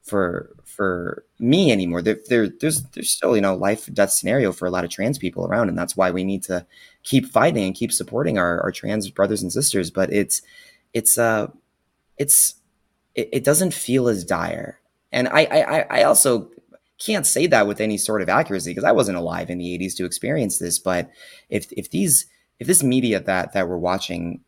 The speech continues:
holds any sort of water, then yeah, yeah, you're right. Th-, there's no better time than right now.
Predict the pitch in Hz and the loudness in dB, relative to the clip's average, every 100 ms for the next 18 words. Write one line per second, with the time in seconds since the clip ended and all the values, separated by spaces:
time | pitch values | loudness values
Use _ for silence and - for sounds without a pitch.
0 | _ - - 101 90 - - 101 101 95 | _ -20 -6 -4 -2 -6 -6 -4 -2 -2
1 | - 90 90 87 - 87 85 87 110 90 | -4 -4 -4 -6 -6 -6 -2 2 2 0
2 | 80 82 87 98 82 82 - 87 82 - | -4 -8 -6 -4 -6 -10 -8 -8 -8 -12
3 | _ - 90 98 90 - - - - 92 | _ -10 0 2 0 -4 -16 -16 -12 -8
4 | 87 87 90 90 87 90 85 80 85 90 | -6 -4 -4 -4 -4 -4 -2 -4 -4 -6
5 | 95 | -8